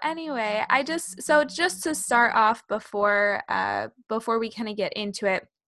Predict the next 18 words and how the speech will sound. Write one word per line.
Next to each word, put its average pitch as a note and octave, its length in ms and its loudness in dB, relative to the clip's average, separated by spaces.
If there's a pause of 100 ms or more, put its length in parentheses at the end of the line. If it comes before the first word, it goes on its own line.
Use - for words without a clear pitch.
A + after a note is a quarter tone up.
(360)
I F4 60 -6
just G4 160 -6
wanna A#4+ 160 -2
say A4+ 220 -2
thanks B3 320 -8
for F#4+ 160 -4
listening, A#3 440 -6
guys. G#3 460 -2
We, A3+ 360 6 (260)
we A#3+ 640 8 (840)
have B3 200 8
gotten B3 260 8
some A#3+ 200 4
great G3+ 400 10
feedback, G#3 680 -2
and G#3+ 140 -6
we A3 160 -4
love F#3 440 -4